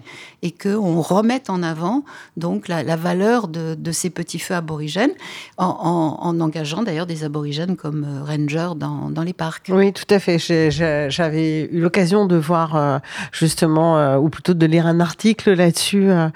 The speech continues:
Speaker 2: que, qu'en effet, les, les gouvernements, euh, au moins locaux en Australie, à l'occasion de ces méga-feux dont vous parlez, euh, qui ont dévasté, euh, une partie de l'Australie, ont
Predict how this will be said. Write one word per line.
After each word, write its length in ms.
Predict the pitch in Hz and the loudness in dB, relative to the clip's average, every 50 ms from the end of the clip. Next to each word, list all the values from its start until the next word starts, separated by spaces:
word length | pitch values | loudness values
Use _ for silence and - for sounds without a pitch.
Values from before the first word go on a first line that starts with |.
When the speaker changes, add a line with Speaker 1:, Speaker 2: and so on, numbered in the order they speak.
| - - - - - - _ | -6 -8 -8 -10 -10 -14 _
Speaker 2:
que, 400 | - 170 160 156 151 151 139 - | 2 4 6 6 6 6 4 2
qu'en 200 | - - 185 180 | 2 2 2 4
effet, 340 | 175 175 165 - - 202 196 | 4 4 4 4 2 2 2
les, 300 | 190 175 165 160 151 147 | 2 4 4 4 4 4
les 120 | 143 147 143 | 2 2 2
gouvernements, 760 | 143 160 160 180 170 160 175 175 170 170 175 180 175 170 | 2 4 4 4 4 4 4 4 6 6 6 4 4 4
euh, 160 | 156 143 135 147 - - - - - | 4 4 2 0 -2 -6 -14 -10 -2
au 100 | - 151 | 2 4
moins 200 | 165 170 165 165 | 4 6 6 6
locaux 440 | 175 185 180 - - 226 214 208 202 | 4 4 4 4 4 4 6 6 4
en 180 | 165 147 147 | 4 4 4
Australie, 440 | 160 170 - - 190 185 185 196 202 | 4 2 2 2 2 2 4 4 4
à 80 | 180 156 | 4 4
l'occasion 420 | 151 139 - 160 160 156 180 190 | 2 2 2 0 2 2 2 2
de 140 | 165 160 156 | 4 4 2
ces 300 | 151 - - 160 156 151 | 2 2 2 4 4 4
méga-feux 680 | 156 165 175 185 190 170 185 180 170 160 - - 202 | 4 4 6 6 6 6 6 4 4 2 2 2 2
dont 140 | 202 185 165 | 2 4 2
vous 120 | 147 147 143 | 2 0 -2
parlez, 500 | - 156 147 151 160 165 165 170 165 160 | -2 -2 0 0 0 0 2 2 2 2
euh, 120 | 147 139 | 2 2
qui 140 | 135 - 151 | 0 0 0
ont 80 | 143 | 0
dévasté, 680 | 143 143 156 139 143 143 143 - - - 170 165 165 151 | 2 2 2 4 4 2 0 -2 -4 -4 -2 0 2 2
euh, 120 | 143 143 - - - - - - - | 0 0 -4 -6 -10 -10 -6 -2 0
une 160 | 170 160 131 | 2 2 2
partie 340 | 156 151 - - - - 202 | 2 -2 -2 -4 -6 -4 0
de 60 | 180 | 2
l'Australie, 520 | 165 156 156 - - 165 151 170 202 240 | 0 0 0 0 0 2 2 4 4 4
ont 300 | 220 160 160 160 160 - | 6 6 6 4 2 2